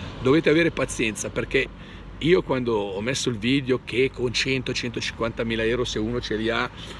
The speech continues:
un domani può smettere di lavorare prendendosi tre, quattro appartamenti, la gente mi diceva, mi diceva:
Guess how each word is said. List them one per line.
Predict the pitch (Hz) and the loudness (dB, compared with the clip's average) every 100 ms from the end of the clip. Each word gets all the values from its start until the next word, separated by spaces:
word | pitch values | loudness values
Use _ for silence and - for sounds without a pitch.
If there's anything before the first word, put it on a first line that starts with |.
| - - | -14 -8
un | 131 131 | -2 4
domani | 135 131 127 131 131 | 4 4 4 2 2
può | - | 0
smettere | 117 117 117 110 | 0 2 0 0
di | 110 | 0
lavorare | 104 107 101 104 123 - | 0 0 -2 0 0 -2
prendendosi | 107 101 113 110 110 113 110 95 - - - - - | -4 -2 -2 -2 -4 -2 -4 -4 -12 -14 -14 -12 -8
tre, | - 107 120 | -4 -2 -2
quattro | 110 117 113 | -2 -4 -6
appartamenti, | - 107 - 95 120 120 98 | -6 -6 -6 -4 -2 -2 -4
la | |
gente | 87 117 120 117 | -4 -4 -2 -4
mi | 104 | -4
diceva, | 107 - 117 113 110 104 - - - - | -2 0 2 0 0 -2 -6 -14 -16 -12
mi | 98 113 | -6 -4
diceva: | 117 - 131 123 120 110 107 101 | 0 4 6 4 2 2 0 -4